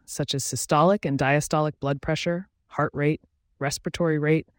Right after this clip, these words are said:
body temperature, and oxygen saturation as key indicators. They created a unique classification code for each hospitalization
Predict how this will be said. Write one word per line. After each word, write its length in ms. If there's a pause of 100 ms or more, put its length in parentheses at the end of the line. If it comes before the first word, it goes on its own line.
(340)
body 260
temperature, 760
and 140
oxygen 440
saturation 800
as 140
key 260
indicators. 760 (500)
They 140
created 420
a 60
unique 440
classification 840
code 280
for 180
each 180
hospitalization 1000